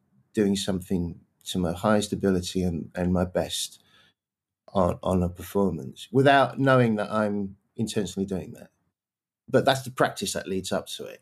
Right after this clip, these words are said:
right? So it doesn't matter how many n-, times I've played the same tune or something like that, I'll always look for a different way or yeah, a different way to,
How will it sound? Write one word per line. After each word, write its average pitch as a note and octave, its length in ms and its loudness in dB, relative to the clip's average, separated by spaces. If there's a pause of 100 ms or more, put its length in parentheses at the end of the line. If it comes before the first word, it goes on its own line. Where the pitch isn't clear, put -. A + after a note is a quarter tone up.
right? D#2 240 -8
So G#2 280 0
it - 800 -10
doesn't A#2 220 0
matter G2+ 160 2
how A2 180 2
many G#2+ 260 4
n-, G2 200 0 (180)
times G#2+ 400 2
I've F2+ 180 -4
played F#2+ 520 -2
the - 80 -12
same G2+ 320 0
tune A2+ 380 0
or E2+ 100 -6
something F2 340 -8
like F2+ 200 -4
that, G2 140 -2
I'll F#2+ 200 -2
always A2 340 2
look G2+ 240 -4
for F2+ 380 -2 (580)
a - 40 -16
different G#2 340 -2
way F#2+ 380 0
or E2 260 -8 (440)
yeah, A#2 140 6
a F#2 40 2
different G#2 400 0
way G2 220 0
to, F2 320 -8